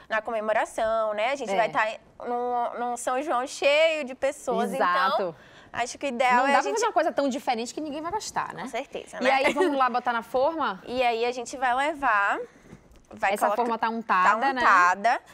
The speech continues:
Speaker 1: com óleo de coco, enfarinhada com amido de milho. Mas pode também, é, enfarinhar com fubá, tá? Ele vai
Speaker 2: Certo.
Speaker 1: ficar mais amarelinho.
Speaker 2: E aí, e aí você bota na forma.
Speaker 1: Isso.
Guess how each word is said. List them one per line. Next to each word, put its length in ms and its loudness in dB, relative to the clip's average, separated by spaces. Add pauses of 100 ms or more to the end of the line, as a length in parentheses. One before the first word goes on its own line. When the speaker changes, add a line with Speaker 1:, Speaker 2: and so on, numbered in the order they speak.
(260)
Speaker 1:
com 100 -6
óleo 260 2
de 160 -6
coco, 500 -2
enfarinhada 680 -2
com 160 -6
amido 320 -4
de 120 -4
milho. 360 -6 (300)
Mas 160 -4
pode 260 -2
também, 460 -4 (220)
é, 400 0 (100)
enfarinhar 500 -2
com 600 -10
fubá, 400 0 (300)
tá? 140 2
Ele 120 2
vai 100 2
Speaker 2:
Certo. 80 -20
Speaker 1:
ficar 160 -4
mais 160 -2
amarelinho. 420 -4 (1040)
Speaker 2:
E 140 0
aí, 720 0 (180)
e 140 0
aí 320 0
você 260 -6
bota 280 -2
na 100 -4
forma. 480 -10
Speaker 1:
Isso. 380 -8